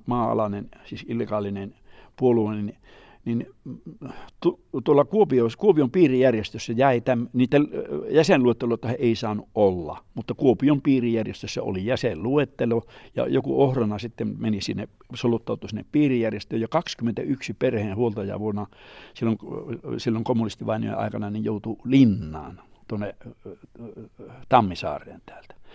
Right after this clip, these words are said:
Ja, ö, se oli melko kova nakki sitten, että ne katkeroitu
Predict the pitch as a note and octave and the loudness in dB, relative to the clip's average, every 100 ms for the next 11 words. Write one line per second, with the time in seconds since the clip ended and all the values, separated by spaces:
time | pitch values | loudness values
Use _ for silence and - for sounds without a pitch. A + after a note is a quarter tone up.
0 | - - - - B2+ C3 - _ - - | -20 -20 -8 2 4 4 -4 _ -14 -14
1 | - - - D3+ C#3 C3+ C3+ B2+ B2 B2 | -14 -12 2 6 8 8 6 4 4 4
2 | B2+ - G#2+ A2 - A#2 G#2 - A#2+ B2+ | 4 0 -2 -6 -6 -6 -6 -2 0 0
3 | - C#3 - C3 A2 A#2 | 0 0 2 2 2 -2